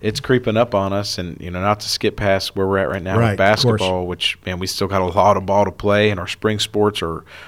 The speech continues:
Speaker 1: that, man, they're revved up and ready to go. And shoot, Rifle just won another championship.
Speaker 2: Mm-hmm.
Speaker 1: Alan Lawler won another
Speaker 2: Another, yeah.
Speaker 1: championship.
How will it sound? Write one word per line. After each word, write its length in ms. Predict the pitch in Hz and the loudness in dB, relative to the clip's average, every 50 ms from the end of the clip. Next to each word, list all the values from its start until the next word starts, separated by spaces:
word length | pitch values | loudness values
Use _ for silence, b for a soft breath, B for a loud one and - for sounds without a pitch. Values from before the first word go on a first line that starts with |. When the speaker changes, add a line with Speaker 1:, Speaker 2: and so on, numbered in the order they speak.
| B B B - - | B B B -14 -8
Speaker 1:
that, 160 | - 98 - | -6 -6 -4
man, 220 | 87 92 90 87 | -4 -4 -4 -2
they're 120 | 90 95 95 | 0 0 2
revved 300 | 98 101 98 95 90 98 | 4 4 2 2 2 0
up 160 | 95 95 - | -2 -2 -2
and 80 | 95 92 | -2 -2
ready 180 | 95 90 90 | -2 -4 -4
to 60 | 87 | -4
go. 300 | 90 95 95 101 110 110 | -4 -4 0 2 2 2
And 120 | 98 85 98 | 0 0 -4
shoot, 220 | - - - 104 - | -8 -8 -8 -8 -6
Rifle 360 | - 87 92 104 110 - 110 107 | -2 2 2 2 2 0 -2 -2
just 220 | 104 104 - - | -2 -2 -2 -2
won 160 | 101 101 101 | -4 -4 -4
another 360 | 98 95 98 101 110 107 107 | -2 0 2 2 4 2 2
championship. 640 | 98 - - 98 95 90 - 92 90 107 110 110 107 | 0 -2 -4 -6 -6 -6 -8 -8 -4 -2 -2 -2 -2
Speaker 2:
Mm-hmm. 60 | 113 | 0
Speaker 1:
Alan 280 | - 104 113 117 104 98 | 0 -2 -2 -2 -4 -4
Lawler 320 | 101 101 101 98 92 87 - - - | -6 -4 -4 -4 -6 -8 -10 -12 -8
won 200 | 101 101 98 - - | -6 -6 -6 -6 -6
another 680 | 104 101 98 107 117 117 117 107 104 101 104 101 101 - | -8 -6 -4 0 2 2 2 2 2 0 0 -2 -2 -2
Speaker 2:
Another, 220 | 117 117 113 123 | -2 0 2 4
yeah. 80 | 123 123 123 120 | 4 6 6 4
Speaker 1:
championship. 640 | 113 101 104 101 104 113 104 101 95 101 - B | 4 2 0 0 0 0 0 0 0 -2 -4 B